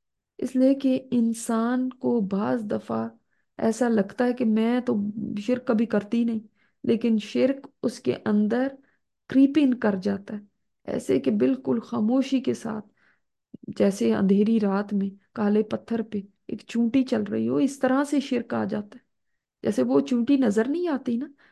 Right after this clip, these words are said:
ऐसे शिर्क अंदर जिंदगी में शामिल हो जाता है। और शिर्क वो गुनाह है, अल्लाह ताला माफ फरमाए इससे, कि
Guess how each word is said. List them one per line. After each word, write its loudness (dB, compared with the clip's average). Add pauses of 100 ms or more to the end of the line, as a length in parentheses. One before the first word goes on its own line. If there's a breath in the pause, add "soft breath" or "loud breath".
(120)
ऐसे -2
शिर्क -2
अंदर 2
जिंदगी 2
में 0
शामिल -2
हो -2
जाता -10
है। -20 (400 soft breath)
और 0
शिर्क 0
वो 4
गुनाह 2
है, -4
अल्लाह -4
ताला -4
माफ -2
फरमाए -4
इससे, -6 (720 soft breath)
कि 4